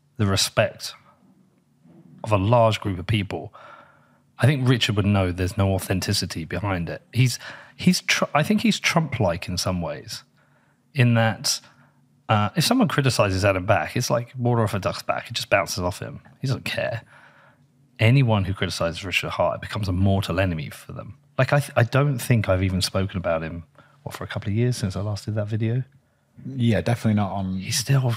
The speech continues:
Speaker 1: like, fucking doesn't, he still goes after me. It's like two years later. It's like, move, like, move on, man. But so I, I think there's, like,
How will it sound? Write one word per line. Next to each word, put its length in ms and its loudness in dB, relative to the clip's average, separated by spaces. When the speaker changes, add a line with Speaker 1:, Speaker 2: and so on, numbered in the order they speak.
Speaker 1:
like, 280 -2
fucking 380 -6
doesn't, 340 -6
he 60 -10
still 220 0
goes 320 2
after 300 -4
me. 240 -12
It's 120 -6
like 100 0
two 140 2
years 240 2
later. 400 0
It's 140 -12
like, 120 -6
move, 300 2
like, 300 -2
move 160 4
on, 140 2
man. 280 -6
But 280 -4
so 200 0
I, 100 4
I 140 4
think 360 0
there's, 320 0
like, 300 -4